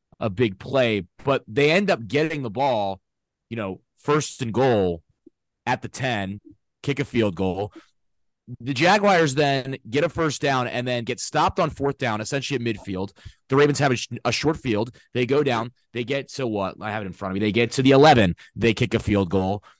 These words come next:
And then they force the, the, um, Jacksonville to punt. They go for it on fourth down on a weird play.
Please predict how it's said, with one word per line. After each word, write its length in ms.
And 160
then 380
they 200
force 300
the, 540
the, 540
um, 600
Jacksonville 460
to 120
punt. 380
They 100
go 240
for 180
it 80
on 100
fourth 260
down 400
on 200
a 100
weird 520
play. 540